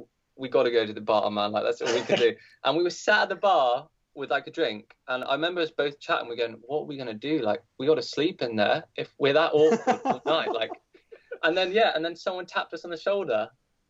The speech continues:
Speaker 1: and went, "Do you wanna play beer pong?" We were like, "Yes, yes, we do." And then that was it.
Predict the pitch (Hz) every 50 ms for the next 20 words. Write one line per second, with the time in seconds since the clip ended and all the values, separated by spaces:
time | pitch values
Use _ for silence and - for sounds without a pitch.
0 | _ _ - 156 151 151 143 - _ - 156 175 175 - 196 185 160 208 208 220
1 | 214 - - 139 160 190 330 - - _ _ _ - 165 165 156 147 135 - -
2 | 185 196 190 170 151 147 175 220 - - - - - - _ _ _ _ 143 160
3 | 165 160 - - 160 151 - 147 135 139 143 160 185 - _ _ _ _ _ -
4 | 156 160 165 160 160 180 175 - 170 156 185 202 - - -